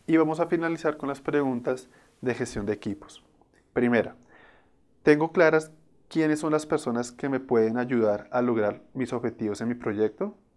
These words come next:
Segunda, ¿he comunicado a estas personas qué responsabilidades o funciones me gustaría que tuvieran? Tercera,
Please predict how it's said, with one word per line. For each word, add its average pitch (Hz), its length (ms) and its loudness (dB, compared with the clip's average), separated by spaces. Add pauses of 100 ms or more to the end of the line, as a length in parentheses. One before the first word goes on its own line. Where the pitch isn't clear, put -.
(640)
Segunda, 123 500 -2 (360)
¿he 143 120 4
comunicado 156 760 2
a 127 140 4
estas 120 260 -4
personas 113 540 -6 (140)
qué 143 160 4
responsabilidades 131 1080 0
o 127 100 0
funciones 117 640 -6 (120)
me 127 120 -6
gustaría 110 540 -4 (100)
que - 140 -12
tuvieran? 113 560 0 (880)
Tercera, 113 500 2